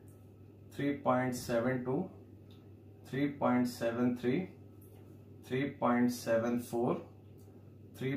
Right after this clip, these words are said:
पॉइंट सेवन फ़ाइव, थ्री पॉइंट सेवन सिक्स,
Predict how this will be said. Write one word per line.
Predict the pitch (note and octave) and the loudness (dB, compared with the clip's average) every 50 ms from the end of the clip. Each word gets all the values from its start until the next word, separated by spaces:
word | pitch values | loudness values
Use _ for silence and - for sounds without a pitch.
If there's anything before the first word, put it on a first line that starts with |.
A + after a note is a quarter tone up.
| - - - | -4 -2 0
पॉइंट | A#2+ A#2+ A#2 A#2+ B2 A#2+ | 2 2 4 4 2 2
सेवन | - - A2+ A2 A2+ A#2+ B2 A#2+ | 0 0 -2 0 2 2 2 2
फ़ाइव, | - - A#2 A2+ A2+ A#2 - - - - - - - - - - - - - - - - - - - - | 2 2 2 4 4 2 0 -2 -6 -14 -18 -20 -20 -20 -20 -20 -20 -20 -20 -20 -20 -20 -20 -18 -16 -10
थ्री | - C#3+ C#3+ C#3+ C#3 - - - | -4 0 2 2 2 0 -2 2
पॉइंट | B2 A#2+ A#2+ A#2+ A#2+ A#2+ | 2 4 4 4 2 2
सेवन | - - A#2+ A2+ A2+ A#2 A#2+ A#2+ | 2 2 2 2 2 2 0 -2
सिक्स, | - - - D3+ F3 - - - - | -2 -2 -2 -4 -4 -4 -8 -14 -14